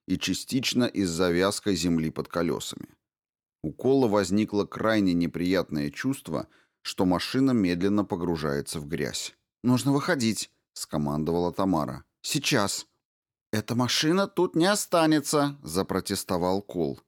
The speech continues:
"Папа убьет меня, если я вернусь без нее".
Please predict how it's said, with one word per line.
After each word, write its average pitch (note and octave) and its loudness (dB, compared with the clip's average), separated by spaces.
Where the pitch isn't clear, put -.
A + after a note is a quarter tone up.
"Папа C3+ 2
убьет D#3 2
меня, C3+ 4
если A#2 2
я C3 6
вернусь B2+ 4
без B2 0
нее". B2+ 4